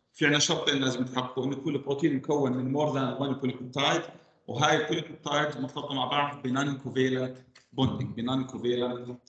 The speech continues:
بوندينج، تمام؟ بعد هيك أخذنا عمليات اللي هم الديناتوريشن، إنه البروتين يخسر اكس ثري دي ستراكشر، حتى عكس العملية، عملية اسمها ريناتوريشن،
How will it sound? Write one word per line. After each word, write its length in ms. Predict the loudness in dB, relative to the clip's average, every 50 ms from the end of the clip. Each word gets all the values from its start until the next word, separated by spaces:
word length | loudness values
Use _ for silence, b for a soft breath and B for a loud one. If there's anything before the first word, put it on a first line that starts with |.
| _ _ _ _ _ -4
بوندينج، 440 | -2 0 0 0 0 -4 -6 -6 -2
تمام؟ 460 | 0 2 4 4 2 0 -2 -4 -8 -8 -8 -8 -8 -10 -12 -18 _ -20 -20 _ _ _ _ _ _ _ _ _ _ _ _ _ _ _ _ _ _ _ _ _ 2
بعد 200 | 2 2 4 2
هيك 180 | 0 -2 -2 -4
أخذنا 680 | -6 -6 -6 -4 -4 -2 -2 0 0 -2 -4 -6 -6
عمليات 560 | -6 -4 -4 -2 -2 -2 -2 0 2 2 2 0
اللي 100 | -2 -4 -4
هم 80 | -4
الديناتوريشن، 1040 | -6 -6 -4 -2 0 2 2 4 2 2 2 -2 -2 -2 -2 -2 -4 -4 -4 -6 -6
إنه 200 | -4 -4 -4 -4
البروتين 460 | -6 -6 -4 -4 -4 -2 -2 -2 -2
يخسر 360 | -2 -4 -6 -6 -6 -6 -6
اكس 200 | -8 -8 -6 -8
ثري 220 | -6 -4 -4 -4
دي 320 | -2 -2 -2 -2 -4 -6 -12
ستراكشر، 540 | -6 -4 -4 -4 -2 -4 -4 -4 -4 -4 -4
حتى 300 | -4 -4 -2 0 2 2
عكس 260 | 2 2 2 0 -2
العملية، 360 | -2 -2 0 0 -2 -2 0
عملية 180 | 0 0 -2 -2
اسمها 480 | -2 -2 -2 0 0 0 0 -2 -4 -6
ريناتوريشن، 960 | -2 0 2 4 4 4 4 2 0 -2 -6 -8 -8 -8 -6 -6 -8 -8 -10